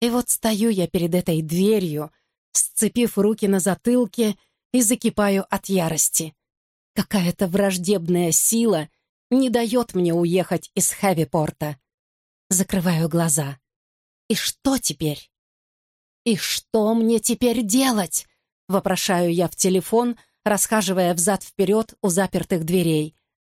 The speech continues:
А по городской площади женщина в желтом непромокаемом плаще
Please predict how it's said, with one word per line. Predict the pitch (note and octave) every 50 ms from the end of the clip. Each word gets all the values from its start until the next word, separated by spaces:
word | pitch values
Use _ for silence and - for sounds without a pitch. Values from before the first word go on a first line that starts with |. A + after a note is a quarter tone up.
| _ _ -
А | G3
по | - - F3
городской | E3 F3+ F3 F3+ - - - G3 F3+ E3+
площади | - G3+ G#3+ A#3 A#3+ - - - E3+ D#3+ D#3 E3+ D#3+ - _ _ _ _ _ _ -
женщина | G#3+ A3+ B3+ B3 A#3 - - G3 F#3+ F3+
в | E3+ F3
желтом | D#3 G3 G#3+ A3+ A3 G3+ - G3 E3+ E3+
непромокаемом | F3 E3+ - F#3+ E3+ F3+ F3+ - - F#3+ F3+ F3 E3+ E3 E3 E3 D#3+
плаще | - F3+ E3+ E3 E3 - - - A3 A3+ A3+